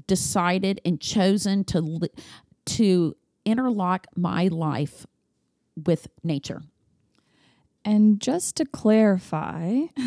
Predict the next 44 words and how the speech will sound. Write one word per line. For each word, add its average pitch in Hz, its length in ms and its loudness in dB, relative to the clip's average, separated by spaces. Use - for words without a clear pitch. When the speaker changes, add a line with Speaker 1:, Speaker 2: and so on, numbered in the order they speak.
Speaker 2:
<laughs> - 600 -10
you 226 140 2
don't 262 300 2
live 262 500 2
on 214 180 2
a 208 60 2
homestead 190 920 0
in 196 100 0
the 185 80 0
middle 185 220 2
of 175 60 -2
a 175 100 -4
farm. 160 440 -6
You 180 140 -4
live 208 380 -2
in 202 140 0
the 196 60 4
middle 240 300 4
of 180 160 -2
Dallas, 170 420 -4
Texas. 160 520 -6
So 190 160 -2
how 202 160 0
do 247 80 -2
you, 247 320 2
how 208 120 -2
do 220 60 0
you 269 100 0
feel 208 300 2
like 190 240 0
you're 180 180 0
able 175 280 -4
to 170 120 -4
connect 170 420 -4
with 170 200 -6
nature 170 600 -2
on 165 160 -6
a 165 60 -4
daily 170 380 -2
basis, 165 560 -4
living 202 380 4
in 175 120 2
the 165 80 -4
city, 170 560 -2